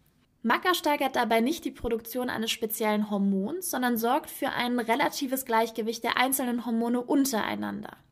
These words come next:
Insbesondere rotes Maca hat einen großen Einfluss auf ein eventuelles Ungleichgewicht und kann ebenfalls bei P M S und bei Unfruchtbarkeit eingesetzt werden.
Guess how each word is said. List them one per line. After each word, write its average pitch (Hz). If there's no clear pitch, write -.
Insbesondere 311
rotes 269
Maca 208
hat 214
einen 226
großen 294
Einfluss 269
auf 233
ein 226
eventuelles 262
Ungleichgewicht 220
und 226
kann 240
ebenfalls 330
bei -
P 240
M 220
S 269
und 285
bei -
Unfruchtbarkeit 226
eingesetzt -
werden. -